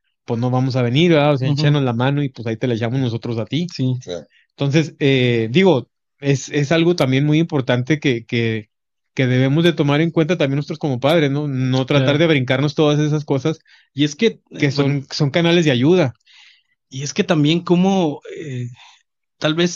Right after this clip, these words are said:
Speaker 2: se torna un poquito difícil eso de la escuela de los padres, cuando los padres tienen que, que chambear.
Speaker 3: Ujú.
Speaker 2: De alguna manera tienen que chambear y están todo el día afuera. ¿Cómo,
Speaker 1: Pero, pero
Speaker 2: cómo es
Speaker 1: fíjate
Speaker 2: esa situación de
Speaker 1: que
Speaker 2: la
Speaker 1: había
Speaker 2: educación de los
Speaker 1: accesibilidad,
Speaker 2: padres?
Speaker 1: porque
Speaker 2: Ajá.
Speaker 1: incluso hasta los sábados y los domingos decían, "Bueno, puedes venir entre semana, pues,
Speaker 2: Ah,
Speaker 1: el
Speaker 2: ok.
Speaker 1: sábado o el domingo".
Speaker 2: Ujú.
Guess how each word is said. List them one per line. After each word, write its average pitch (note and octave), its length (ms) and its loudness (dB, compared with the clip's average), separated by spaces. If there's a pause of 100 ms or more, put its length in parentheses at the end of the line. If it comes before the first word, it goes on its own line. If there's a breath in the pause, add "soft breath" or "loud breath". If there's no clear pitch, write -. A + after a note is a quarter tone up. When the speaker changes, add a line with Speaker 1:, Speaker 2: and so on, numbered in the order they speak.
Speaker 2:
se - 160 -6
torna D#3 240 0
un D#3 60 -4
poquito E3 380 -2
difícil D3 460 -4
eso D3+ 180 -4
de D#3+ 100 -2
la D3 80 0
escuela C3+ 300 -4
de D3+ 80 -2
los C#3 180 -4
padres, C3 440 -4
cuando B2 400 2
los A#2+ 180 -6
padres C3 520 -2 (1000 loud breath)
tienen F3+ 200 2
que, - 140 0 (340)
que D#3+ 140 -2
chambear. E3+ 580 2 (520)
Speaker 3:
Ujú. F#2 260 -10
Speaker 2:
De C3+ 120 0
alguna D3 280 2
manera D3 500 2 (120)
tienen C#3+ 200 0
que D3 140 -4
chambear C#3 360 0
y D3 60 6
están C#3+ 280 0
todo D#3+ 180 0
el D#3+ 80 -2
día D#3 200 0
afuera. C#3+ 500 -2 (160)
¿Cómo, D3 400 0
Speaker 1:
Pero, - 120 -20
pero D3+ 200 4
Speaker 2:
cómo D3 180 4
es G3+ 80 6
Speaker 1:
fíjate - 20 4
Speaker 2:
esa D#3 180 0
situación C3+ 500 0
de D3 80 2
Speaker 1:
que - 20 4
Speaker 2:
la D3 40 4
Speaker 1:
había D3 200 4
Speaker 2:
educación C#3+ 260 2
de F3 80 4
los D3 160 2
Speaker 1:
accesibilidad, C3+ 280 2
Speaker 2:
padres? - 0 -
Speaker 1:
porque D#3+ 260 0
Speaker 2:
Ajá. - 0 -
Speaker 1:
incluso C3+ 340 4
hasta E3+ 180 2
los B2+ 140 2
sábados C#3+ 360 2
y C3+ 60 -2
los A#2 140 -2
domingos B2 220 -2
decían, B2+ 200 0
"Bueno, F3 220 2
puedes G3+ 140 4
venir F3+ 160 4
entre F#3+ 180 -2
semana, D#3+ 320 0
pues, - 80 -20
Speaker 2:
Ah, C3+ 160 -2
Speaker 1:
el C3 120 -2
Speaker 2:
ok. - 20 0
Speaker 1:
sábado F3+ 400 2
o D3 100 2
el B2 80 -2
domingo". D3+ 520 -4
Speaker 2:
Ujú. E3 260 0